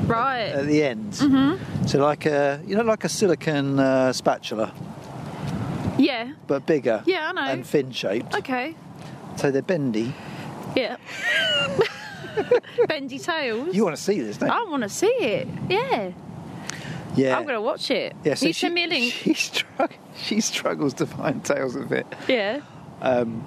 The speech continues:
Speaker 2: <laughs>
Speaker 1: Can't she just make 'em?
Speaker 2: Well, somebody's making them specially.
Speaker 1: Yeah, yeah.
Speaker 2: There, there's a specialist
Speaker 1: There's a market, yeah.
Speaker 2: specialist, you know,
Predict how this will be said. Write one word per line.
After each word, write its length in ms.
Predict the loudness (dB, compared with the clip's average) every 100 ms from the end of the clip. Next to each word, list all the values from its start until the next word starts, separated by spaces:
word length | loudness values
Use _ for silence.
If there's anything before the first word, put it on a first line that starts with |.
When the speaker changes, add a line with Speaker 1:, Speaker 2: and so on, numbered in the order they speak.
| -10
Speaker 2:
<laughs> 1300 | -10 -2 0 0 -4 -8 -8 -8 -8 -6 -6 -4 -4 0
Speaker 1:
Can't 200 | 0 0
she 120 | -2
just 200 | 0 0
make 280 | 0 -2 -4
'em? 180 | -6 -6 -8 -10 -8 -8 -6 -4 -4 -6 -6 -4 2
Speaker 2:
Well, 140 | 2 4
somebody's 380 | 0 0 -2
making 320 | 0 -2 -2 -4
them 140 | -2
specially. 500 | -2 0 -2 -2 0
Speaker 1:
Yeah, 260 | 0 0 0
yeah. 240 | -2 -2 -2
Speaker 2:
There, 120 | 0
there's 260 | 2 2 0
a 80 |
specialist 520 | -2 -2 -2 -2 -2 0
Speaker 1:
There's 200 | 0 0
a 60 |
market, 520 | 0 2 -2 -4 -4 -4
yeah. 60 |
Speaker 2:
specialist, 520 | 0 0 2 -2 -2 -6 -8 -6 -2
you 140 | 0
know, 180 | 2 2